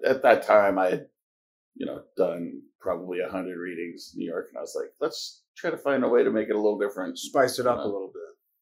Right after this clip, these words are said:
Speaker 2: You like s-, you, you like sports. You like competition.
Speaker 1: Mm-hmm.
Speaker 2: Let's put poetry into just
Speaker 1: Poetry
Speaker 2: just
Speaker 1: and pool, the two Ps.
Speaker 2: I mean, isn't,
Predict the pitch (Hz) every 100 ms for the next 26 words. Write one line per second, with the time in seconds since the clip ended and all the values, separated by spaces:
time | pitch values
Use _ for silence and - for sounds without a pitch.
0 | - 123 151 139 127 - - _ 127 147
1 | - 151 170 - - 107 107 - - -
2 | - 123 127 - 110 104 95 92 92 95
3 | 113 110 104 113 110 - _ - 107 -
4 | - 131 117 - _ _ _ _ - 123
5 | 131 127 101 98 98 - _ _ _ -
6 | 113 113 113 110 98 92 120 - - _
7 | 107 101 117 110 98 117 117 95 127 -
8 | 98 107 104 - - _ _ _ _ _
9 | 143 135 185 185